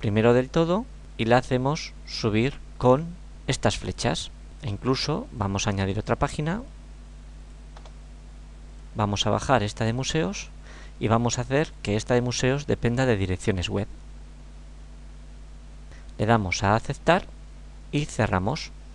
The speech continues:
Y como vemos, ahora tenemos el botón inicio al principio, tenemos direcciones web a continuación, museos dentro de direcciones web y sonido en el último sitio.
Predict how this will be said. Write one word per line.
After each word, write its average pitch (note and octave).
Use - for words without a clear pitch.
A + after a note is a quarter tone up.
Y B2
como G2+
vemos, C#3+
ahora A2+
tenemos C3
el -
botón A#2
inicio A2+
al -
principio, E3+
tenemos A2
direcciones A2+
web D3
a -
continuación, C3+
museos C#3+
dentro A#2
de F#2+
direcciones G2+
web D#3
y G#2+
sonido A#2
en G#2
el G2+
último G2+
sitio. -